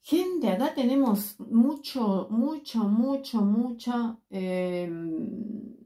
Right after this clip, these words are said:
acá podemos tener una personita que se muestra tímida, cerrada, cohibida, eh, o, o insegura, o, o, pero que en realidad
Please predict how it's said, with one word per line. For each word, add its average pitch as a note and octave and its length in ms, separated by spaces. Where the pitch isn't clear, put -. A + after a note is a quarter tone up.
acá F#4+ 240
podemos D4 400
tener D#3+ 480
una F#4+ 300
personita F3 760
que G3 120
se G3 200
muestra - 600
tímida, E3 640
cerrada, D#3+ 1000
cohibida, G3 920
eh, F#3+ 640
o, F#3 440
o F3+ 140
insegura, E3+ 1400
o, F3 80
o, E3 440
pero F3 280
que F3 280
en E3 160
realidad E3+ 720